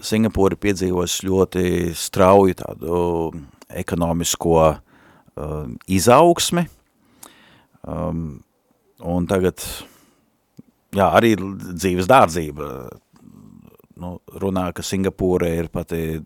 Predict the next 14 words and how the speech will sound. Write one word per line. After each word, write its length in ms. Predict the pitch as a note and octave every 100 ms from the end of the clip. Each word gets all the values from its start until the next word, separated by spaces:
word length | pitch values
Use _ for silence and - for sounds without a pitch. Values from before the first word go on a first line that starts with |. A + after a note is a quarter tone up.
| -
dārgākā, 960 | D#2 D#2+ G2+ G2 E2 D2+ D#2 - D#2+ D#2 D#2
uh, 360 | D2+ - D2+ D2+ C#2+
nu, 160 | D#2+ - _ _ _ _
pilsēta 640 | F#2 G2+ - F#2+ E2 D#2+ D2
un 180 | D2 C#2
arī 160 | C#2+ C#2+
valsts, 580 | E2+ G2+ E2+ - - E2+
uh, 320 | D#2 C#2 C#2
dzīvošanai, 800 | C#2+ F#2+ D#2+ A#1 - - B1 D#2+ B2+ - _ - - - _ - - - - _ -
nu, 120 | D2+
pēc, 300 | E2+ E2 - -
uh, 220 | C#2+ D#2 G1+ G1+ _ - E2
dzīves 420 | D#2+ E2 E2 - F#2+
izmaksām. 600 | E2 - - D#2 G#2